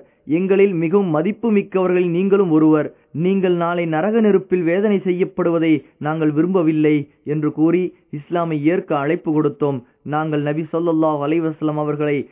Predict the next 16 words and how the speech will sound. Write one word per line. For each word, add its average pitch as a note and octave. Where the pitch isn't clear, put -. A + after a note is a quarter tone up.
அகபாவில் E3
சந்திக்க D#3+
இருக்கிறோம் D#3
என்பதையும் D3+
கூறினோம். C#3
அவர் D3
எங்களின் D3
அழைப்பை D#3+
ஏற்று F3+
இஸ்லாமை D3+
தழுவி D3+
எங்களுடன் D#3
அகபா E3
ஒப்பந்தத்திலும் D#3
கலந்து D3
கொண்டார். C3+